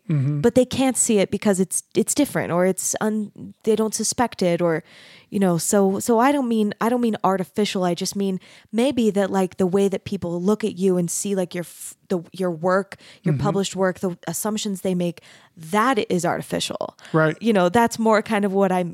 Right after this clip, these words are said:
Speaker 2: what I think. So can you just reflect on, like, um, what the relationship or, like, how you feel about your work, your, your published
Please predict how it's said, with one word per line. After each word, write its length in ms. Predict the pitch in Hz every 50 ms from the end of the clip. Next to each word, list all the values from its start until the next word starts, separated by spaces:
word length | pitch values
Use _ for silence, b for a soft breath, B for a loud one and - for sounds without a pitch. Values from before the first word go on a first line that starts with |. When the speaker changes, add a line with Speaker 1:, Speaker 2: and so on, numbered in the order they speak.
| - 170 185
Speaker 2:
what 100 | 190 180
I 180 | 175 160 170 190
think. 380 | - 247 254 285 330 330 - B B B B B B B B
So 220 | - - 294 285 262
can 200 | - - 294 285
you 160 | 285 294 320
just 240 | 339 - 403 - -
reflect 480 | 392 359 - - - 247 247 247 - 240
on, 140 | 226 214 202
like, 320 | 196 190 185 180 - - b b b b b b b b b b -
um, 400 | 196 196 190 190 180 175 170 175 - _ _ _ _ _ _ _ _ b b b b b b b b b b _ _ _
what 440 | - - 214 214 247 277 294 320 - _
the 200 | 254 285 311 302
relationship 960 | 262 240 262 254 240 233 247 247 254 247 - 262 240 220 - - 240 220 190
or, 80 | 214 208
like, 160 | 202 202 -
how 280 | - - 247 269 269 262
you 320 | 240 220 220 233 254 262
feel 600 | 247 - - - 208 202 190 190 185 180 180 180 B B B B B B B -
about 520 | 208 180 - 214 196 196 190 190 - -
your 140 | 190 185 180
work, 600 | 165 165 170 180 214 220 196 175 180 - - - -
your, 220 | 196 202 190 185 -
your 180 | - - 180 180
published 640 | - - - - 254 226 240 233 220 - - -